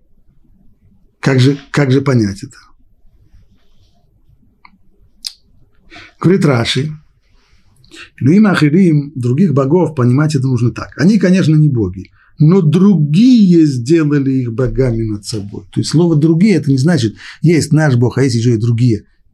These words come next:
Боги нехорошие и плохие, неправильные боги, имеется в виду другое. Имеется в виду, что есть другие, то есть люди,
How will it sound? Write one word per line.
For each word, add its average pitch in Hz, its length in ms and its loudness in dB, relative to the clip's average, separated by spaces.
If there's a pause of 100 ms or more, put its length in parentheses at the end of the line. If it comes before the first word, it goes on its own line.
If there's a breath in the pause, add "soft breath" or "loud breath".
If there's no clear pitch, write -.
(100)
Боги 120 300 0
нехорошие 120 520 0
и - 20 -14
плохие, 113 480 -2 (440 loud breath)
неправильные 113 600 0
боги, 156 260 2
имеется 170 260 0
в - 20 0
виду 180 140 -2
другое. 180 360 -2 (340 soft breath)
Имеется 151 260 0
в 151 40 4
виду, 180 540 0 (160 soft breath)
что - 200 -2
есть 185 440 0 (120)
другие, 147 920 2 (140)
то 170 120 2
есть 139 300 -2
люди, 156 720 2